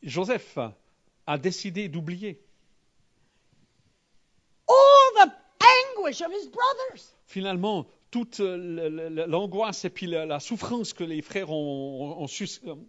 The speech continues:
Speaker 1: ont, ont créée en Joseph,
Speaker 2: He was willing to forget.
Speaker 1: il voulait pardonner
Speaker 2: And the
Speaker 1: et
Speaker 2: third
Speaker 1: oublier.
Speaker 2: thing he did,
Speaker 1: La deuxi-, la troisième chose,
Speaker 2: he focused on excellence.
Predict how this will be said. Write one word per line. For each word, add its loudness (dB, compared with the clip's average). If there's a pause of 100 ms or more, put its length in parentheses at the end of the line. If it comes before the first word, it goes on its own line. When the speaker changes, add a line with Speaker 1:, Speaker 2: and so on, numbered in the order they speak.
Speaker 1:
ont, -8
ont -12
créée -4
en -6
Joseph, -8 (440)
Speaker 2:
He -16
was -14
willing -10
to -20
forget. -20 (440)
Speaker 1:
il -12
voulait -10 (160)
pardonner -14
Speaker 2:
And 2
the -2
Speaker 1:
et 0
Speaker 2:
third -2
Speaker 1:
oublier. 2
Speaker 2:
thing -18
he -12
did, -8 (220)
Speaker 1:
La -4
deuxi-, -12
la -4
troisième -6
chose, -8 (340)
Speaker 2:
he 4
focused 8
on 10 (280)
excellence. -2